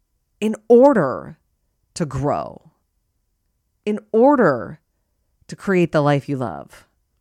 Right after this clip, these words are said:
The goal is not to be happy all the time. Like, that, that idea, that thought alone creates so much unnecessary suffering and pain in life.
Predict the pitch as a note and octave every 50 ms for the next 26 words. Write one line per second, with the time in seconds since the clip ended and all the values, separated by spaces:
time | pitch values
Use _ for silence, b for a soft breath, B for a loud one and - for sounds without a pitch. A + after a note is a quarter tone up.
0 | _ _ _ _ _ _ _ _ _ _ _ _ _ - D#3+ G3 F3 D#3+ G#3 B3
1 | C#4 D4+ D4 C4+ G#3 G#3 A#3 A#3 B3 A#3 - G#3 G#3 G3+ F#3+ F#3 F#3 F#3+ G3 -
2 | F#3 E3 D#3+ D#3 E3 E3+ C#3 C#3+ - - - G3+ F#3+ E3+ A#2+ D#2+ C#2+ C#2 - D#3
3 | _ _ _ _ _ _ _ _ _ _ _ _ _ _ _ _ _ _ _ _
4 | _ _ _ _ _ _ - - F#3+ D#3 D3+ - C#4+ E4+ B4+ B4+ - - - _
5 | _ _ _ _ _ _ _ _ _ _ _ - F3 F3 D4+ F#4 D5+ - D4+ A#3
6 | G#3 G#3+ G3+ F#3+ E3+ D#3+ D#3 E3+ F3 D#4 - D#5+ - - D#4+ D4+ D4+ D4+ C#4+ B3
7 | A3 G#3+ B3 C#4 C4+ B3 - - B3+ A#3+ A3 G#3+ F#3 - - - - - C4 B3+
8 | B3 A#3+ A3+ G#3 F#3+ G3 A3 A3 G#3 F#3+ - - - - G3 G3+ F#3 F3 E3 F3
9 | F#3 F#3 - F3 D#3 - - D#3+ D3+ C#3+ C3+ C3+ - - - A3+ G#3+ - E3 D3+
10 | C#3+ C#3+ C#3+ D3 - - - C#4+ C#4 A3 D3+ B2+ A#2 F#2+ F2 D2 - - - _